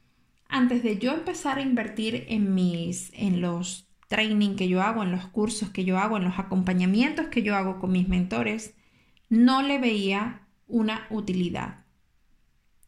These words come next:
Y la verdad es que esto nos los hace pensar es el ego. Yo pasé por dos negocios cerrados antes de darme cuenta a las malas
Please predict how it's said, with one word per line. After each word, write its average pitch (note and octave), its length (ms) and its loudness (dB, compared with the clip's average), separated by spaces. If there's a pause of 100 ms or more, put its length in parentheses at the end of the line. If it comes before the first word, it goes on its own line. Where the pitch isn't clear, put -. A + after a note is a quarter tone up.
(340)
Y - 80 -2
la C4+ 100 4
verdad B3 300 2
es D4+ 120 -4
que - 280 -4
esto B3+ 320 -2
nos B3+ 160 4
los G#3 160 -2
hace G3+ 220 -4
pensar G#3 560 -4
es F#3 160 -6
el G3 120 -2
ego. F#3 400 -6 (480)
Yo F#3 460 -2
pasé F#3 320 -2
por F#3 340 -4
dos D#4 200 0
negocios E4 440 -2
cerrados G3+ 720 -2 (240)
antes B3 280 4
de G3 120 2
darme F#3+ 420 0
cuenta G#3 460 -2
a F#3+ 80 -2
las D4 240 2
malas G3+ 520 2